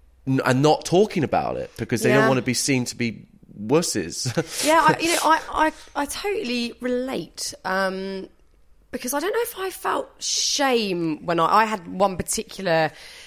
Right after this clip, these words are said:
Speaker 2: period where I was having a lot of panic attacks back to back.
Speaker 1: Mm.
Speaker 2: And, um, my first ever one was on the motorway in a car going really fast. So
Speaker 1: You were
Speaker 2: now,
Speaker 1: driving?
Speaker 2: yeah,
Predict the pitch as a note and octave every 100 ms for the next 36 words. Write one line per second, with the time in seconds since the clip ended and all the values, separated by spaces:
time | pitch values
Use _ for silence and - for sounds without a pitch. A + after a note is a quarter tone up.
0 | - F3 F3+ E3+ D#3+ F3+ F3 F3 E3+ E3+
1 | F#3+ G#3+ A3+ - - F3+ E3+ - E3 -
2 | F3+ F3 - D#3+ D3 - - F#2 G2 F#2+
3 | - - - F#3 F3 E3+ E3+ E3+ E3+ -
4 | - F3 E3+ E3 D#3+ D#3+ D#3+ D#3 - G3
5 | G3 F#3+ G3 F#3 F#3 E3+ E3 E3 - F3+
6 | E3+ F3 F#3+ - G3+ G#3 G3+ F3 E3+ -
7 | G3 G3 F#3 F3+ D#3+ D3+ - - G#3 G#3+
8 | A3 - - E3+ E3+ F3+ F3 F3 F3 -
9 | A3+ A#3